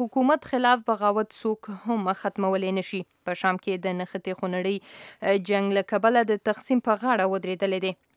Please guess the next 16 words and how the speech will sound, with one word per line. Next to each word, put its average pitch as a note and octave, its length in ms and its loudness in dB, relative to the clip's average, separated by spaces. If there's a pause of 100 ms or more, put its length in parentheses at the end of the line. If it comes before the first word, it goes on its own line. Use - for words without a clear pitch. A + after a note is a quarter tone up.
او F3+ 100 -2
د F3 240 -4
شام F3+ 260 -4
د F#3 160 -4
یوازې F#3+ 460 0
ساتلو A3 400 0 (340)
لپاره A#3 500 6
د G#3 280 0
جنگ G3 240 0
سیاسي G3 460 -2
حل G#3 240 0
لاره G#3+ 260 6
په G3 220 -2
نظر F#3 360 -2
نه G3+ 360 2
راځي. F3+ 300 -2